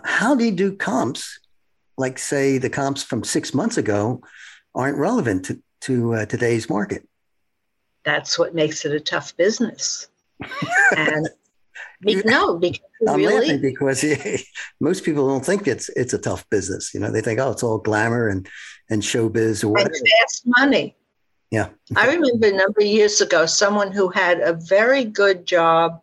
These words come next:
Speaker 2: with, uh, the town. You know, she, um, and she said, "I'm thinking of going into real estate." And I invited her over and I asked her,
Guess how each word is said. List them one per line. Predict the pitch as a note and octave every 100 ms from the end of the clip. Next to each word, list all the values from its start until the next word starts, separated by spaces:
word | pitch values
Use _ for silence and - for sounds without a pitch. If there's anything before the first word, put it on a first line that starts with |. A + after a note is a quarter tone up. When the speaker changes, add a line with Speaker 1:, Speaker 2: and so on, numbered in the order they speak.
| _ _ _ _ _ _
Speaker 2:
with, | E3 E3 E3+ - - -
uh, | D#3+ D#3 D3+ -
the | E3+ F3
town. | F3+ G3 D#3 C#3+ - - -
You | D#3
know, | D3+ D3
she, | - - D3 D3 D3+
um, | D3+ D3+ D#3 D#3+ _ _ _ _ -
and | -
she | G3
said, | G3+ E3+
"I'm | F3+
thinking | F3 C#4 F4+ F4+ D4+ C4 F#3+
of | F#3+
going | F#3 G3 F#3+ G3 G3 F3+
into | F3 E3+ E3
real | D#3 E3 D#3+ C#3+
estate." | C#3+ - - C#3+ - - _ - - - -
And | E3
I |
invited | F3 E3+ E3+ F3 G#3 A#3
her | A3 F3
over | D#3+ D3+ E3 E3+
and | F3+
I | G3+
asked | A#3 D#4+ - -
her, | C#3